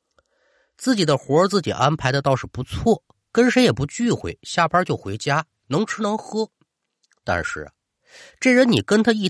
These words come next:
待，就感觉他阴沉沉的。你要非说这小雅哪儿不对呢，可也说不上来。这个月眼看到月底的时候，公司下来这么一个通知，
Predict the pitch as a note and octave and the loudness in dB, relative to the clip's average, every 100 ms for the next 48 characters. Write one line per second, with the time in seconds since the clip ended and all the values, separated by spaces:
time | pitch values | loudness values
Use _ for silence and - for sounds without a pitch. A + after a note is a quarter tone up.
0 | - - G#3+ A3 - _ - G#3+ - A2 | -4 0 2 2 -4 _ -6 -4 0 0
1 | F2+ A2+ D#3 D#3+ A#3+ B3 - F2+ E2 D#2+ | 0 -2 -2 0 4 4 2 -4 -8 -14
2 | D2+ D#2 _ _ _ _ D3+ G3+ - C4+ | -18 -20 _ _ _ _ 0 0 2 2
3 | C4+ B3 A3+ - C#3+ E3 F3 A2+ D2 G2 | 2 2 0 0 0 0 -2 -4 -8 -8
4 | C#3+ G#3 C#3 D2+ _ _ - F2+ - F2+ | -4 -2 -2 -6 _ _ -6 -6 -6 -8
5 | E2+ E2 D2+ D#2 _ _ _ _ _ _ | -8 -10 -12 -18 _ _ _ _ _ _
6 | _ _ _ _ _ _ _ _ _ _ | _ _ _ _ _ _ _ _ _ _
7 | - C#4+ A#3 G#3 A#3 G#3 C#3+ G2 F2+ F#2+ | 0 2 2 0 2 2 2 0 -2 -2
8 | E3+ E3+ F#3+ G#3+ A3+ - D3+ - G#2+ - | -4 -2 -2 0 0 -2 -12 -8 -6 -6
9 | D2+ - D2 _ _ - F#3+ - G3+ - | -10 -12 -16 _ _ -4 -4 -4 -6 -2
10 | D3+ B2+ D3+ C3+ C3+ B2+ D3 D#3+ - F3+ | 0 0 0 -2 -4 -4 -4 -6 -6 -10